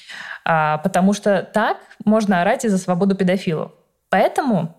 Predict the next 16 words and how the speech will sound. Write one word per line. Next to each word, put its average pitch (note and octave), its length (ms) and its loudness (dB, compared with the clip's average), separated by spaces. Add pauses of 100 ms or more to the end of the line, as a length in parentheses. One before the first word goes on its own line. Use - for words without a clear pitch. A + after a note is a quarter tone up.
(160)
нам A3+ 300 2
нужно A3+ 260 0
показать G3 520 0
аргументы, G3+ 640 2
почему A3+ 480 -2
эти A3 280 -2
люди A3+ 300 -4
не A3 200 2
опасны A3+ 480 -2
для G3 220 2
общества F3 480 -4
и F#3+ 80 4
не A3 140 4
нуждаются F#3+ 580 0
в F#3 60 2
лечении. F#3 720 -2